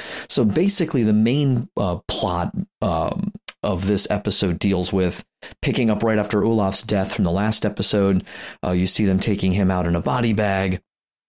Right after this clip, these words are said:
very somber, uh, and then you get very quickly this, this exchange between Cassian and, uh, and Kino, of course, played by, uh, Andy Serkis. And Kino's kinda all worked up.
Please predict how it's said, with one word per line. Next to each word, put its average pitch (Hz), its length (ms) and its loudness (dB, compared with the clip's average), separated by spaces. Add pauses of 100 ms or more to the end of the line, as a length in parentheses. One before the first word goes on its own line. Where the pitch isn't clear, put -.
(200)
very 101 200 0
somber, 98 680 0 (360)
uh, 95 240 -2
and 101 180 2
then 98 160 2
you 92 140 2
get 98 180 0
very 165 320 0
quickly - 460 0
this, 90 280 0
this 95 220 -2
exchange 92 560 0
between 87 560 0 (420)
Cassian 95 720 0 (380)
and, 87 340 0
uh, 85 140 0
and 95 220 -2
Kino, 113 340 0
of - 220 -4
course, 95 200 -2
played 90 280 -2
by, 82 220 0
uh, - 100 0
Andy 90 260 0
Serkis. - 580 -2
And 90 220 0 (380)
Kino's 127 380 0
kinda 107 380 0 (400)
all 101 480 0
worked 107 440 0
up. 127 260 0